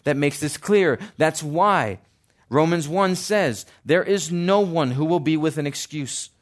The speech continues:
There is no excuse for denying God because his power is evident to everyone.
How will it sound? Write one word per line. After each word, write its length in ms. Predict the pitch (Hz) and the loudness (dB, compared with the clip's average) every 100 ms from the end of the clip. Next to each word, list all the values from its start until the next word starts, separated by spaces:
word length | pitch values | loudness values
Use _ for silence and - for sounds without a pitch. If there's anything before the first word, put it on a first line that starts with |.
| _ _ _ _ _ _ | _ _ _ _ _ _
There 160 | 175 | 0
is 320 | 170 202 208 208 | 4 4 4 2
no 180 | 202 | 2
excuse 380 | 180 - - 147 | 0 -2 -2 -2
for 160 | - 151 | -2 -2
denying 420 | 147 143 135 127 | 0 0 0 0
God 320 | 123 110 98 - - | 0 0 0 -6 -6
because 300 | 175 180 170 | -4 0 0
his 140 | 180 175 | 0 -2
power 440 | - 185 202 190 | 0 2 2 2
is 180 | 160 - | 0 0
evident 440 | 175 165 180 180 | -2 0 -4 -4
to 200 | - 202 _ | -6 -8 _
everyone. 720 | 170 185 147 170 143 117 98 | 0 0 0 -2 -2 -4 -8